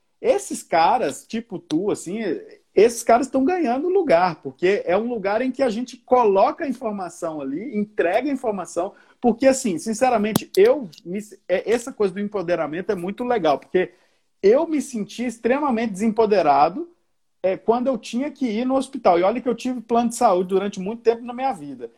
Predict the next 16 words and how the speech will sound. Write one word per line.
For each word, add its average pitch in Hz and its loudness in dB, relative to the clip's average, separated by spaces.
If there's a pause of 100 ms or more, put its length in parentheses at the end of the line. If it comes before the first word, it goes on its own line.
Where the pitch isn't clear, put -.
(360)
Eu 208 4
vou 339 4
te - -8
contar 277 2
um 269 4
caso 277 0
básico. 151 2
Assim, - -6
eu 170 -4
tenho, 269 -8
eu 202 0
tive 277 -8
um, 233 -6
um, 165 -10
um 151 -14
paciente 151 -2